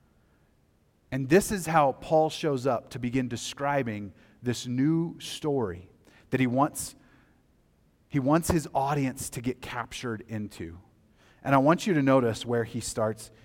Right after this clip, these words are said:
his story. So we'll be in Acts chapter seventeen. We're gonna start with Paul's beginning in Athens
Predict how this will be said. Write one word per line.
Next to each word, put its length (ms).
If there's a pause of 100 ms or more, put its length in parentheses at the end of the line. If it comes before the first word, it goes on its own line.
his 200
story. 340
So 100
we'll 60
be 100
in 80
Acts 300
chapter 300
seventeen. 640 (1120)
We're 100
gonna 140
start 480
with 400
Paul's 500
beginning 720
in 320
Athens 760